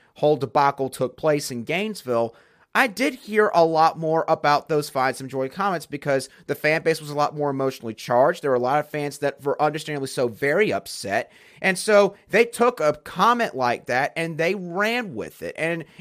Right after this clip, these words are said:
in certain cases, not a lot of cases, but certain cases, some fans did sort of twist around the context around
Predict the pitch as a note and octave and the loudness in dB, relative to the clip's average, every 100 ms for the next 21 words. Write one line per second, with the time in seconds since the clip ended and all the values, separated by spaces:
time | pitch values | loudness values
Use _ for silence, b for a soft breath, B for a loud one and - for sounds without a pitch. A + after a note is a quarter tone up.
0 | B G#3+ F#3 - - B3 C4+ C4+ B3 B3+ | B 0 0 -10 -2 4 4 2 -6 0
1 | A#3+ A3+ A#2 G2 A2+ E3 C4 D4+ - C3+ | 0 0 -6 -6 -4 -4 -2 -4 -4 -4
2 | A#2 D#3+ D#3+ B3 - - G4 C4+ C4 E3+ | -4 -4 -8 -8 -8 -6 -4 -4 -4 -4
3 | C#3+ D3 D#3 D#3 b b - - B3+ D4 | -4 -4 -8 -8 b b -10 -4 -4 -2
4 | A#3 A3 G#3+ - F#3 F#3+ - F3 E3 - | -4 -2 -4 -4 -4 -4 -4 -2 -2 -4
5 | D3+ D3 - C#3 C3 A#2+ - D3 D3 C3 | -2 -2 -2 -2 -2 -4 -6 -4 -4 -4
6 | B2+ A#2+ B2+ A#2+ A2 A2 | -6 -6 -8 -8 -8 -8